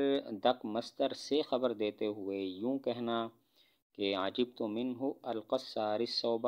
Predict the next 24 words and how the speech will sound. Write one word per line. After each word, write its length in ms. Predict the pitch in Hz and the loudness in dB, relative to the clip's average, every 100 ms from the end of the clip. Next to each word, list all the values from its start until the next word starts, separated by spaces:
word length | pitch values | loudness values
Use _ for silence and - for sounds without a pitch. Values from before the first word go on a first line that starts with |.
| 120 | 2
یہ 240 | 110 113 123 | 0 -2 0
ممتنع 460 | 110 139 143 123 | 0 0 0 0
ہو 200 | 107 95 | 0 -2
جائے 300 | 90 92 92 | 0 0 2
گا، 160 | 101 143 - _ _ _ _ _ _ _ _ _ _ | 0 -2 -6 _ _ _ _ _ _ _ _ _ _
اس 220 | - - | -10 -2
لیے 280 | 120 113 113 | 2 6 4
کہ 360 | 113 113 110 110 - _ _ _ _ _ _ | 4 4 4 2 -6 _ _ _ _ _ _
یہاں 440 | 117 104 101 113 | -6 -2 2 4
پر 160 | 110 117 | 4 2
لازم 500 | 110 107 117 135 139 | 6 6 6 2 2
آئے 260 | 113 110 107 | 4 4 6
گا 300 | 107 107 107 _ _ _ _ _ | 4 4 2 _ _ _ _ _
کہ 220 | 104 104 | 0 2
ضمیر 480 | 101 101 110 131 143 | 2 0 4 4 4
عامل 380 | 120 120 120 117 | 2 0 2 2
ہو، 160 | 120 | 2
حالانکہ 540 | 113 110 107 107 113 107 | 2 2 2 0 0 -2
ضمیر 360 | 107 98 104 - | -2 -2 -2 -2
عامل 340 | 101 95 104 - - | -4 -4 -4 -6 -8
نہیں 360 | 95 92 95 92 | -8 -6 -8 -8
ہو 120 | 87 | -8
سکتی۔ 480 | - - _ - 85 - _ _ _ _ _ _ _ _ _ _ _ _ _ _ _ _ _ _ _ _ _ _ _ _ _ _ _ _ _ - | -8 -10 _ -18 -18 -20 _ _ _ _ _ _ _ _ _ _ _ _ _ _ _ _ _ _ _ _ _ _ _ _ _ _ _ _ _ -4
والحال 440 | 117 113 - 143 | -2 0 2 4